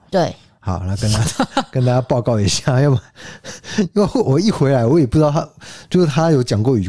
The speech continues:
Speaker 2: 雨过天晴，我想说啊，做一个雨过天晴做结尾还不错，原来是我潜意识被影响了。好了，那下一则投稿是
Speaker 1: <laughs> 我发现你蛮会碎念的欸。<laughs> 而且那些念的东西都是重复的话。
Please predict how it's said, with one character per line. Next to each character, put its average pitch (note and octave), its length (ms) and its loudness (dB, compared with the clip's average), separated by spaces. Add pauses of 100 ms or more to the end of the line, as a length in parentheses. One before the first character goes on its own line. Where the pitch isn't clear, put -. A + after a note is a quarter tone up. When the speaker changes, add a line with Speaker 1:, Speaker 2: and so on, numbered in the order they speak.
Speaker 2:
雨 G#2 180 -2
过 B2 160 2
天 G#2 200 -2
晴， F2+ 240 -4
我 G#2+ 80 2
想 G2+ 140 0
说 G2+ 140 -2
啊， F#2 200 -2
做 A#2 200 -2
一 G#2+ 40 -2
个 G2+ 120 -4
雨 E2+ 120 -8
过 G#2 220 -4
天 G2+ 180 -2
晴 E2+ 200 -6
做 F#2 200 -4
结 D#2+ 200 -8
尾 F2 180 -6
还 E2 140 -8
不 F2+ 100 -6
错， E2+ 340 -4 (420)
原 G2+ 140 -2
来 G2 80 0
是 G2 160 -4
我 E2 260 -6
潜 F#2 220 -4
意 F#2+ 60 0
识 - 140 -6
被 E2+ 120 -6
影 E2 140 -6
响 C#2 180 -6
了。 D2 140 -10
好 C3+ 120 0
了， G3+ 180 2
那 A3 180 2
下 A#3+ 340 -2
一 B3 60 -2
则 C#3 480 0 (140)
投 C3 200 -2
稿 E2+ 200 -4
是 - 160 -4 (300)
Speaker 1:
<laughs> - 300 -14
我 A#3+ 80 2
发 C4+ 160 -2
现 F4+ 160 0
你 G#3+ 120 -2
蛮 G3+ 200 -4
会 B3+ 120 0
碎 A#3 340 -4
念 E3+ 340 -4
的 A2+ 180 -6
欸。 - 120 -8 (880)
<laughs> - 960 -20
而 D4+ 80 -2
且 F4+ 160 0
那 F4 200 0
些 E4 180 0
念 E4 360 0
的 C4 80 0
东 C#4 80 2
西 D4 200 0
都 B3+ 200 -2
是 C4 160 -2
重 F3+ 300 -4
复 F3+ 240 -8
的 D3+ 100 -2
话。 D#3 400 -4